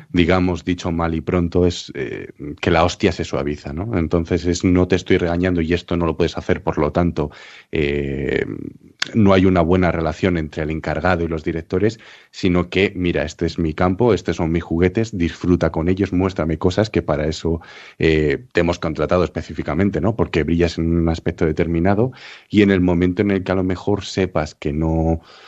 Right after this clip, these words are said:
que no lo estás haciendo bien, va a ser más algo consensuado y tú mismo te vas a dar cuenta y vas a recular en el momento, cosa que me parece una decisión muy inteligente.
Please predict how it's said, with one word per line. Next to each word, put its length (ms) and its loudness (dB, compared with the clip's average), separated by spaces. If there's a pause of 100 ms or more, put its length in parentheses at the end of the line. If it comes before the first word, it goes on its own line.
(280)
que 100 0
no 100 4
lo 60 6
estás 260 0
haciendo 320 0
bien, 360 2 (360)
va 160 2
a 40 4
ser 160 0
más 260 2
algo 180 2
consensuado 540 2
y 40 2
tú 120 -2
mismo 300 -2
te 80 -2
vas 180 -2
a 60 -2
dar 140 0
cuenta 320 -2
y 40 2
vas 240 -4
a 60 0
recular 420 0
en 80 -2
el 80 -4
momento, 420 -4
cosa 300 -4
que 200 0 (360)
me 160 6
parece 300 2
una 100 4
decisión 460 -2
muy 140 2
inteligente. 680 -4